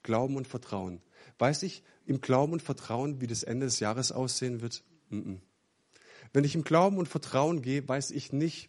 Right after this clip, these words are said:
wie mein Ende aussehen wird. Aber ich vertraue auf ihn. Das ist eine Sache des Gebets, des Vertrauens. Und jetzt wird Jesus Mensch. Exkurs zu Ende.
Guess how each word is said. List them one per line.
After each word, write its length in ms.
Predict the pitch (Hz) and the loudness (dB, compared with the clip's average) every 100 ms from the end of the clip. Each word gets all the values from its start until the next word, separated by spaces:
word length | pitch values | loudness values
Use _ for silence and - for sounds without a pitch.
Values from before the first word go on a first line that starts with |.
| - | -4
wie 100 | 123 | -2
mein 160 | 117 | 0
Ende 300 | 110 113 113 | -2 -4 -4
aussehen 500 | 92 101 - 101 95 | -4 -6 -6 -6 -6
wird. 240 | 95 92 - _ _ _ _ _ | -8 -10 -12 _ _ _ _ _
Aber 140 | - 117 | -10 -6
ich 120 | 110 | -6
vertraue 500 | - - - 127 151 | -8 -10 -4 -2 -2
auf 200 | 135 - | -4 -8
ihn. 220 | 95 92 | -8 -8
Das 100 | - | -6
ist 40 | 117 | -4
eine 80 | |
Sache 280 | 110 127 131 | 0 0 0
des 180 | 127 - | -2 -2
Gebets, 500 | 117 110 127 147 - - - 131 | -2 2 0 0 -8 -14 -2 2
des 120 | - | 4
Vertrauens. 720 | 131 - - 117 110 90 - - - - - - | 2 -2 -2 -2 -2 -4 -8 -12 -20 -14 -4 2
Und 180 | 165 147 | 6 10
jetzt 320 | 202 - - | 10 8 8
wird 240 | 202 - - _ - | 8 8 -10 _ 4
Jesus 460 | 139 185 185 - | 10 10 10 6
Mensch. 500 | 131 139 127 110 - | 8 8 8 2 -2
Exkurs 640 | - 139 - - 135 120 - | -2 0 -2 -2 -2 -2 -2
zu 100 | 113 | 0
Ende. 300 | 110 104 | 2 2